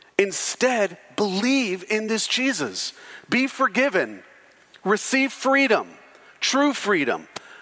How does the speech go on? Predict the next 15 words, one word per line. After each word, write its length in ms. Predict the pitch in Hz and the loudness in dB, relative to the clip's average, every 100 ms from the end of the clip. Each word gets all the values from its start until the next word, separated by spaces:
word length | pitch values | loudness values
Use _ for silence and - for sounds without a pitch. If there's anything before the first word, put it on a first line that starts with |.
| - - | -20 -4
the 100 | 170 | -4
freedom 500 | - 214 226 233 220 | 0 2 2 2 4
that 160 | 220 - | 2 2
only 380 | 185 180 196 202 | 2 2 2 -2
comes 540 | - 185 165 165 - | -2 0 0 0 -6
through 400 | - 131 143 139 - | -6 -2 -2 -2 -4
Christ. 680 | - 123 101 92 - - - - - - _ _ _ - _ _ _ _ _ _ _ _ _ _ _ _ _ _ - - - | -2 0 -2 -4 -8 -8 -12 -20 -20 -20 _ _ _ -20 _ _ _ _ _ _ _ _ _ _ _ _ _ _ -20 -20 -2
What 120 | 147 | 2
a 60 | 214 | 2
powerful 720 | - - 170 175 196 185 190 | 0 0 2 4 2 0 -2
sermon 460 | - - 156 135 117 | 0 0 2 0 -4
Paul 240 | - 123 | 0 0
preached 320 | - 131 - | 0 -6 -2
that 180 | 117 95 | -2 -2
day 260 | 107 85 | -4 -6